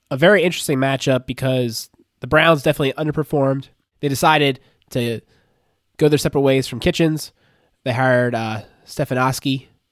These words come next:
to, uh, lead the helm, and maybe he'll actually, you know, care and do well. Um,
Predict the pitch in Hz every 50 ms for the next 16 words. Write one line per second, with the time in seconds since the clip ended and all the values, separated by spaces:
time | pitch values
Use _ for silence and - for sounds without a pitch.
0 | _ _ _ _ _ _ _ _ - - 139 131 127 123 120 113 110 107 104 104
1 | 104 101 104 - _ _ _ _ _ _ _ _ _ _ 131 135 131 123 123 -
2 | - 127 123 123 123 123 127 _ _ _ _ _ _ _ _ _ - 123 123 123
3 | 127 120 113 123 123 120 113 110 117 - - 127 117 110 110 107 107 104 101 98
4 | 92 - _ _ _ _ _ - 147 127 123 123 123 120 - _ _ _ _ _
5 | - _ _ _ _ - 110 104 107 113 110 123 139 135 131 135 131 - - -
6 | - - - - - 139 139 143 139 135 131 123 123